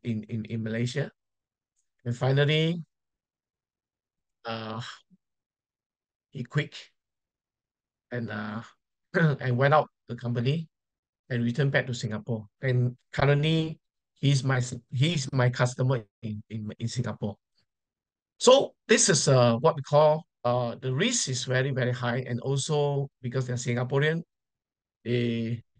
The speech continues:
they need, they need to know the, the, the culture, and they need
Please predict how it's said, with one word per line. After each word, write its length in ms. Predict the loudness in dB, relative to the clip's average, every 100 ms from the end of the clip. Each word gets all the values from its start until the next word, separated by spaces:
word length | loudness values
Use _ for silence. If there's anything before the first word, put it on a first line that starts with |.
| _ -4
they 140 | -2
need, 260 | 0 -2 -2
they 140 | -2 0
need 180 | -2
to 100 | -2
know 460 | 0 2 4 2 -2 -10
the, 100 | -14 _ _ -14
the, 200 | -12 -14 _ _ _ _ -18
the 80 | -6
culture, 500 | 0 2 0 -4 -6 _ _ _ _ _ _ _ -6
and 120 | -4
they 120 | -2
need 260 | -2 -4